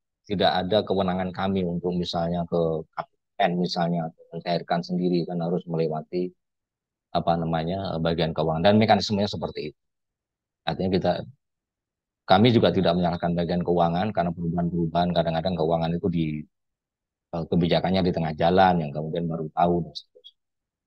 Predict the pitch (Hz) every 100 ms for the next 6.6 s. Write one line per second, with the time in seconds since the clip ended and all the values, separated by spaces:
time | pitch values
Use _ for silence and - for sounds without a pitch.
0 | _ 85 85 85 82 85 104 110 107 -
1 | _ _ _ _ _ 90 87 87 95 107
2 | 92 90 87 82 78 92 - _ 73 76
3 | 73 82 87 85 85 - 80 80 - -
4 | - 95 101 - 85 82 76 80 - 80
5 | 82 80 80 82 78 80 107 90 80 98
6 | 101 85 85 80 80